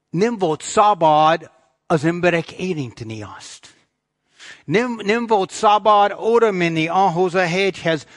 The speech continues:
mert, mert annyira szent. És, és fontos, hogy mi megértsünk azt, hogy, hogy mi milyen a mi Istenünk, és mi milyen vagyunk.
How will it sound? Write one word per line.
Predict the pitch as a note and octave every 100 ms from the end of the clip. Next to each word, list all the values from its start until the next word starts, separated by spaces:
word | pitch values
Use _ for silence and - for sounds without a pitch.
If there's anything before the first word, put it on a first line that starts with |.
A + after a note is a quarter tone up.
| -
mert, | - E3 F3 _
mert | D#3 D#3+ - _ _ _
annyira | - E3 D#3+ E3 D3
szent. | C3 D3 B2 -
És, | D3
és | - -
fontos, | - A3 A#3+ G#3 F3 D3
hogy | - C#3
mi | C#3 C3+
megértsünk | F3 G3+ E3+ D#3+ C#3 - C3 B2+
azt, | C#3+ A#2 - - - _ _ _ _ _ _ _ _ _ _
hogy, | C#3+ D3 D3 C#3 - _ _ _
hogy | D#3 D3
mi | F3 G3+ F#3+ F3+ D#3+ - _ _ _
milyen | C#3+ F3 A3 F3+ D3
a | B2+
mi | B2+
Istenünk, | D3 C3+ - A2+ F#2+ B2 _ _ _ _ _ _ _ _ _ _ _ _ _ -
és | C3 C#3+
mi | D3+
milyen | C#3 C3+ A#2+ A2+
vagyunk. | G#2 F#2+ - _ _